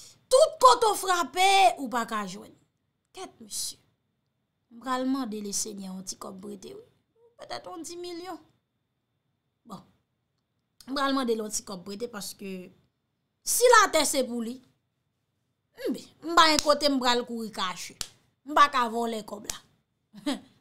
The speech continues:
M'pral mande un petit cop prêté parce que bagay yo triste, bagay yo raide. Donc, seul monde ka contacter, c'est celle bon Dieu dans ciel,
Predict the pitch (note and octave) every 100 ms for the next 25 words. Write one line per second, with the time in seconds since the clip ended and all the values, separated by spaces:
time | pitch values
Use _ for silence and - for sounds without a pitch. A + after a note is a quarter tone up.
0 | - A4 G#4+ F4+ D4 - A#3+ A#3+ G#3 A#3
1 | G#3+ A#3+ G#3+ G#3+ - A3 G#3 G3+ - -
2 | - B4+ B4+ A#4 G#4+ - F4 G4 - -
3 | C4 C4+ C4 B3 B3 G3+ A#3 C#4+ C#4+ D#4
4 | C4 G#3+ A3 - A3+ A3 - A4+ G#4 F#4
5 | F4 E4 D#4+ F4 C#4 D4 C#4+ C4 B3+ -
6 | C4+ - - - - B3 - B3 A#3 A#3
7 | A3+ G3+ A3 G3+ C#4 A#4 E4+ G#3+ A3+ -
8 | - -